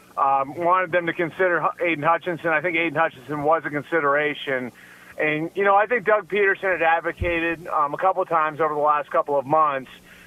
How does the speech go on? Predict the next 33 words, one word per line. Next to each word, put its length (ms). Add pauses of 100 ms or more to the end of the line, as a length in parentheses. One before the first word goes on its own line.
(120)
to 100
add 220
another 340
offensive 500
lineman 440
to 80
try 260
to 80
invest 400
back 220
in 80
the 60
quarterback. 640
But 220 (380)
my 180
hunch 360
right 240
now, 580 (400)
based 320
on 120
upside, 840 (100)
based 300
on 280
who 160
the 100
player 420
might 240
become 500
in 120
three 260
or 100
four 320
years, 600